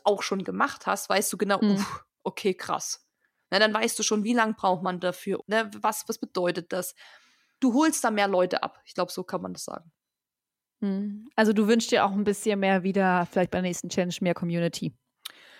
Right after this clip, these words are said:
Speaker 2: Mehr
Speaker 1: Mm.
Speaker 2: wü-, oder du würdest dich zumindest drüber freuen, wenn so ein bisschen mehr Community wieder dabei wäre oder sowas? Weil tatsächlich, mich hast du inspiriert mit den Höhenmetern. Ich wollte einen Lauf-, äh, Höhenmeter laufen und dann war es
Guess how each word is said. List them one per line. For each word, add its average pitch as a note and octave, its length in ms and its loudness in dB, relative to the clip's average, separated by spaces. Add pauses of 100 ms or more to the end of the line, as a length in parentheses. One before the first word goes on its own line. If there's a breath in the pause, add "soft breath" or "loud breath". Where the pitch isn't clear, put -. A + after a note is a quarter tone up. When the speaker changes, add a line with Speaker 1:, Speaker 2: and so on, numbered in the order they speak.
(340 loud breath)
Speaker 2:
Mehr E3+ 600 4 (120)
Speaker 1:
Mm. D#4+ 600 2
Speaker 2:
wü-, - 120 6
oder A3+ 120 8
du A3 100 6
würdest B3+ 200 4
dich C#4 100 4
zumindest B3+ 380 4
drüber A3 200 6
freuen, G3 540 4
wenn F#3 320 2
so F#3 100 -4
ein F#3+ 80 0
bisschen F#3+ 380 0
mehr F3+ 380 0 (500 soft breath)
Community G3+ 560 4
wieder F3+ 160 2
dabei E3 420 -2
wäre - 320 -4
oder - 240 -4
sowas? - 480 -6 (1300 soft breath)
Weil A3+ 100 6
tatsächlich, C4 300 8
mich C4+ 200 8
hast D4 160 6
du - 40 6
inspiriert C#4+ 440 4
mit C#4 100 2
den C4+ 140 8
Höhenmetern. C4+ 540 8
Ich A#3 120 -2
wollte A#3+ 280 4
einen A#3+ 340 4
Lauf-, A#3 380 4
äh, A3 200 4
Höhenmeter A#3 500 4
laufen A3+ 440 2
und A3 80 0
dann G#3 140 2
war G#3 120 6
es - 140 -6